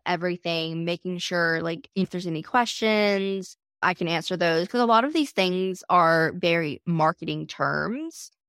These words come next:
And I don't expect the average person to understand what their content pillars are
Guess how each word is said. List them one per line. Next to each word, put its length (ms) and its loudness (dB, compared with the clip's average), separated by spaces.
And 120 0
I 100 2
don't 160 4
expect 340 -2
the 200 2
average 300 0
person 580 -6
to 200 -4
understand 680 -2
what 220 -2
their 120 0
content 540 0
pillars 400 -4
are 440 2